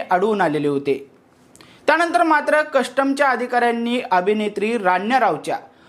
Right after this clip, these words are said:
भोवतीचा फास आवळण्यास सुरुवात केली. गेल्या वर्षभराच्या काळामध्ये रान्या रावने दुबईच्या तब्बल तीस चक्रा मारलेल्या होत्या आणि दुबईला मारलेल्या प्रत्येक फेरीत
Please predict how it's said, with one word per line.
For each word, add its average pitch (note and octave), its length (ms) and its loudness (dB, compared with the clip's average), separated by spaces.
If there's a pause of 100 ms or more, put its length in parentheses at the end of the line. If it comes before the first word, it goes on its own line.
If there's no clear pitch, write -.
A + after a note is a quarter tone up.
(120)
भोवतीचा C4+ 680 0 (160)
फास A3+ 320 0
आवळण्यास G3+ 680 0
सुरुवात G3+ 260 2 (100)
केली. C#3+ 240 -6 (680)
गेल्या D4+ 320 4
वर्षभराच्या C#4+ 720 2
काळामध्ये A#3+ 680 0
रान्या G3+ 440 0
रावने G3 400 0
दुबईच्या F3 680 0 (200)
तब्बल E3+ 360 0 (200)
तीस C#4 280 -2
चक्रा G3 420 2
मारलेल्या F3 540 0
होत्या C#3+ 340 -4 (720)
आणि C#4+ 200 2
दुबईला C#4+ 480 2
मारलेल्या B3+ 520 2
प्रत्येक B3+ 640 -4
फेरीत G#3+ 260 0